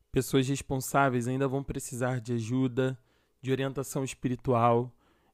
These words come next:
de amigos espirituais e de pessoas de fé que as ajudem a caminhar. Mas elas nunca vão entender que situações difíceis e adversas da vida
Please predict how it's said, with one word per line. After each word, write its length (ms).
de 120
amigos 460
espirituais 720
e 60
de 80
pessoas 580
de 100
fé 440
que 120
as 140
ajudem 400
a 40
caminhar. 480
Mas 160
elas 260
nunca 460
vão 340
entender 680
que 360
situações 600
difíceis 500
e 40
adversas 500
da 100
vida 540